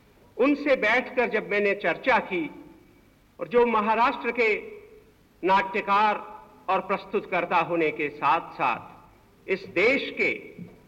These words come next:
रंगमंच के एक बहुत बड़े दिग्गज विद्वान थे, मामा वरेरकर, और उन्होंने कहा कि "पंडित जी को तुम जब ये बात कहोगे अवसर आने पर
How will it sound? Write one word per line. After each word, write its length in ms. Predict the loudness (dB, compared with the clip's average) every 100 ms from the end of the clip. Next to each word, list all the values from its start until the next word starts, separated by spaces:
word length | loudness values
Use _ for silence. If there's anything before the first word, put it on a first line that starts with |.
| _ -6
रंगमंच 600 | 0 2 2 2 2 0
के 360 | -4 -2 0 -2 -8 -18 -20 -18 -2
एक 300 | 0 0 -2
बहुत 220 | 0 0
बड़े 320 | 0 2 2
दिग्गज 520 | 0 -4 -4 -2 -2
विद्वान 560 | -4 -8 -6 0 0 0
थे, 280 | -2 -2 -2 -4 -18 -20 -20 -20 _ _ _ _ _ _ _ -6
मामा 380 | 0 2 2 0
वरेरकर, 800 | -2 -8 -6 -4 -4 -6 -14 -20 -20 -20 _ _ _ _ _ 0
और 100 | 2
उन्होंने 400 | 4 6 6 6
कहा 380 | 4 0 2 2 0 -8 -18 -20 _ _ _ _ -10
कि 60 |
"पंडित 420 | -6 -2 -2 -2 -6
जी 220 | -6 -6
को 160 | -6
तुम 260 | -6 -4 -6 -6
जब 160 | -6 -4
ये 100 | -2
बात 380 | 0 2 0 -2
कहोगे 500 | -2 4 4 4 0 -2 -10 -18 -2
अवसर 340 | 0 0 0 0
आने 320 | 2 2 2
पर 180 | 0